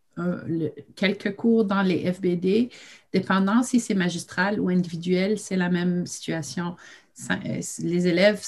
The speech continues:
on dirait que c'est des élèves éternels, ça, ça, ça part pas. Tu sais, ça, ça refait le cours, ça refait le cours,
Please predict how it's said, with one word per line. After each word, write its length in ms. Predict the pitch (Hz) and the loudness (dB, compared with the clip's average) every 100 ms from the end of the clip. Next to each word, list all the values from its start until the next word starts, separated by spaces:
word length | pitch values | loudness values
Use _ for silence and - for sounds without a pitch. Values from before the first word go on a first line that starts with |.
| - | -6
on 120 | 156 | -2
dirait 240 | 170 180 196 | 0 0 -2
que 60 | |
c'est 100 | - | -2
des 220 | 175 156 | 0 2
élèves 240 | 160 160 180 | 2 2 2
éternels, 720 | 180 160 165 165 196 196 - | 0 -2 -2 -2 0 -2 -6
ça, 260 | - - 139 | -10 -8 -8
ça, 220 | - 147 | -6 -6
ça 160 | 147 | -4
part 300 | 143 143 143 | -4 -4 -8
pas. 220 | - 175 160 | -10 -6 -6
Tu 640 | 160 - _ _ _ - | -6 -10 _ _ _ -4
sais, 40 | 175 | -2
ça, 300 | 175 165 160 | 0 0 0
ça 180 | 165 | 0
refait 340 | 151 156 - 196 | 2 2 2 2
le 140 | 185 | 2
cours, 540 | 180 - 208 208 196 - | 0 0 0 -2 -8 -12
ça 160 | - | -6
refait 320 | 139 160 - 180 | -2 -2 2 2
le 120 | 175 | 0
cours, 360 | - 190 190 | -2 -4 -4